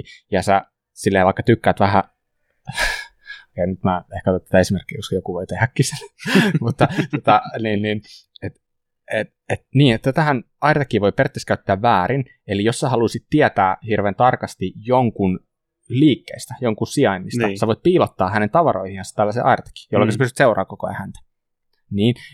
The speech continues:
Speaker 1: niin sehän kuulostaa jo hyvin laittomalta. Niin, niin tavallaan
Speaker 2: Ja varmaan onkin.
Speaker 1: <laughs> Kyllä.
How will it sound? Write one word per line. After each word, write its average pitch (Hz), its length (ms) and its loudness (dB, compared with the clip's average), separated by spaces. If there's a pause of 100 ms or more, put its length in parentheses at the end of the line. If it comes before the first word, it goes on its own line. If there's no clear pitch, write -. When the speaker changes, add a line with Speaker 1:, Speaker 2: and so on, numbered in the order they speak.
(120)
Speaker 1:
niin 104 420 2
sehän 120 460 0
kuulostaa 101 420 2
jo 101 120 4
hyvin 107 280 2
laittomalta. 98 540 -2 (360)
Niin, 104 300 2 (140)
niin 107 140 -2
tavallaan 151 460 2
Speaker 2:
Ja 113 80 0
varmaan 98 380 0
onkin. 107 240 -4 (360)
Speaker 1:
<laughs> - 320 -20
Kyllä. 98 280 2